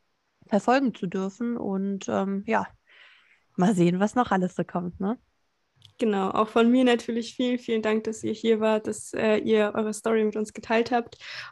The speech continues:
Speaker 2: Und, äh, ja, es muss sein, natürlich. Äh, ihr werdet alles in den Shownotes natürlich finden: Instagram, Webseite, Produkt, ähm,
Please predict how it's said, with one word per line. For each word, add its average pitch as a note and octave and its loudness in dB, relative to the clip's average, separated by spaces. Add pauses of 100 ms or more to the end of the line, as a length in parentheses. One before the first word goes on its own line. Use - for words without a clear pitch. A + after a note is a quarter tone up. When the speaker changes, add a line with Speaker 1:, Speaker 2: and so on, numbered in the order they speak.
Speaker 2:
Und, G#3 2
äh, G3+ 2
ja, F#3 -4
es - -10
muss C4+ 4
sein, A#3+ 4
natürlich. A3 -2
Äh, G#3 -4
ihr G3+ -4
werdet G3+ -2
alles G#3 0
in G#3 -6
den G3+ -4
Shownotes G3 -4
natürlich G3 -6
finden: G3 0
Instagram, G3 -4
Webseite, G3+ 0
Produkt, G3+ -4
ähm, G3 -2